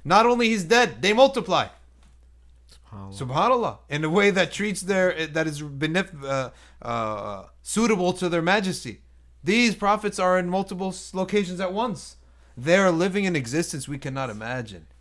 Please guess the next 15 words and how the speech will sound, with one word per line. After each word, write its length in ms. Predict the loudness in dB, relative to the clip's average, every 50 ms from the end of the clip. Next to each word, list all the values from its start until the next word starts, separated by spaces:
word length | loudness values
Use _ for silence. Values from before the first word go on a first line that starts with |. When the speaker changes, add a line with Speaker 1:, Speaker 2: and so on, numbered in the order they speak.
| -16 -10
Speaker 1:
Ya 360 | -8 -6 -4 -4 -4 -6 -6
jahla, 460 | -6 -6 -4 -4 -4 -4 -4 -8 -12 -12 -12
you 160 | -10 -8 -6
are 120 | -6 -6
ignorant, 480 | -6 -6 -6 -6 -8 -8 -8 -10 -12 -14 -14
Speaker 2:
<laughs> 60 | -12
Speaker 1:
okay? 320 | -12 -10 -8 -6 -6 -6 -6 -8 -8 -10 -12 -10 -6
Telling 300 | -4 -4 -4 -2 -4 -6
us 240 | -6 -8 -10 -14 -18 -20 -20 -14 -10
the 260 | -8 -6 -6 -6 -8
Anbiya 380 | -8 -8 -6 -4 -4 -4 -4 -4
are 120 | -6 -8 -8
dead, 280 | -8 -10 -10 -12 -14 _ -20 -20 -20 -20 -20
right? 300 | -16 -14 -14 -14 -16 -18
SubhanAllah. 540 | -18 -18 -14 -12 -12 -12 -12 -14 -16 -20 -20